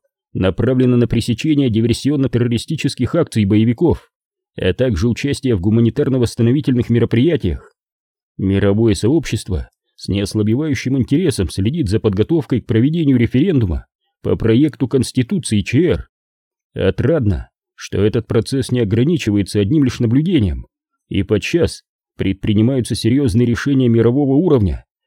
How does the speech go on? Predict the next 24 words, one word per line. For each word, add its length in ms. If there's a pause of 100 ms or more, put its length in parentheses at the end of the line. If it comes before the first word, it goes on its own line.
(140)
направленные 680
на 80
стабилизацию 800
обстановки 520
в 60
Ч 220
Р. 240 (580)
В 80
частности, 840 (240)
администрация 840
С 140
Ш 420 (400)
А 120
объявила 440
о 60
решении 420
включить 460
в 40
список 440
террористических 800
организаций 800 (300)
и 140
ввести 380
санкции 680